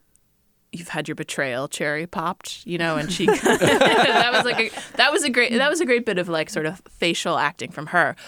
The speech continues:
But I, I am kind of curious about the writer's room decision to do, like, why not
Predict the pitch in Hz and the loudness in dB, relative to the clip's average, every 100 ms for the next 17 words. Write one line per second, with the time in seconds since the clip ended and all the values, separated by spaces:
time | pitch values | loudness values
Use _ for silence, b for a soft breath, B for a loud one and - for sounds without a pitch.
0 | B B 262 311 453 - - 320 494 508 | B B 2 4 2 0 0 2 0 -2
1 | - 440 - - 214 277 240 180 165 156 | -2 -4 -4 -2 0 0 -6 -4 -2 -2
2 | 156 165 160 151 151 - - 156 151 147 | -2 -4 -6 -6 -6 -6 -6 -6 -6 -10
3 | - 156 156 151 156 b b - 208 - | -4 -2 -2 -4 -8 b b -2 -2 -2
4 | b - 220 226 254 | b 0 2 2 0